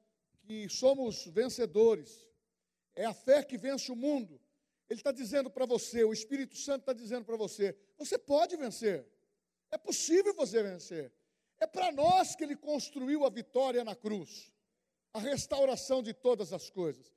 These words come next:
É para nós que devemos ter consciência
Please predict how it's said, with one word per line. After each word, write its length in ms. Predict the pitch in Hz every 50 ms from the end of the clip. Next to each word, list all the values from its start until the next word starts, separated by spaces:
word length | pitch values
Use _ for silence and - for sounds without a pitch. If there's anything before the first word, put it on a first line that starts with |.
| _ _ _ _
É 80 | - 320
para 260 | - - 370 339 320
nós 920 | 269 247 254 302 330 349 359 349 311 247 196 - - - - - - - _ _ _ _ _ _ _ _ _ _ _ _ _ _ _ _ _ _ _ _ _ _ _ _ _ _ _ _ -
que 80 | 294
devemos 540 | 269 320 294 226 180 302 311 302 285 - -
ter 200 | - 311 294 254
consciência 1040 | - 294 277 262 - - 240 233 254 285 320 330 294 - - - - 185 147 127